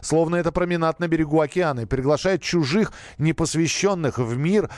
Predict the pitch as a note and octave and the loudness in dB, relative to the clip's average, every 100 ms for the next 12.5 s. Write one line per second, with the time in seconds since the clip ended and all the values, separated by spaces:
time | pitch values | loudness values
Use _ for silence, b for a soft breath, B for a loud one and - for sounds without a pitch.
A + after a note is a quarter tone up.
0 | B D3 D#3 E3 D#3+ C#3 D#3 D3 D3 B2+ | B -2 0 0 2 0 0 0 0 0
1 | D3+ F3 E3 D#3+ D3 C#3 C#3 A#2 C#3 C3 | 0 0 0 -2 -2 0 0 0 0 -2
2 | B B C#3 D#3 D3 C3+ G2+ - B B | B B 0 2 2 2 2 0 B B
3 | B B2+ F3 E3+ G3 - A3+ - G3 G3+ | B 0 2 2 0 0 0 2 2 2
4 | G3 - F#3 F#3 - F3 F3+ E3+ - E3+ | 2 2 2 2 0 0 0 0 0 0
5 | D#3+ D#3+ D3 D#3+ E3+ F3+ F3+ - E3 D3 | 2 2 2 2 2 0 -2 0 0 2
6 | D3 D3+ E3 D#3 C#3+ C#3 C3+ B2 C3 B2 | 2 2 0 0 2 2 2 0 0 -2
7 | - B A2+ A#2 D3 D3 - G2+ - B | -4 B -4 0 0 -2 -2 -2 -4 B
8 | B C3 G3+ C4 C4 C4 B3 A3+ A3 F#3+ | B 0 2 2 2 2 2 2 2 2
9 | E3 E3 E3 F#3+ D#3 D3 - D#3 D3 D3 | 0 -2 0 0 0 -2 0 0 2 2
10 | A3+ - D3+ D3 C3 - D3+ D#3 B2+ - | 0 0 -2 0 -2 0 0 2 0 0
11 | B2+ B2+ D3 D3 D3+ C#3+ B2 - B2 C#3 | -6 -4 -2 2 2 0 -4 -4 0 2
12 | C#3+ A3 C4 A2+ | 2 2 0 -2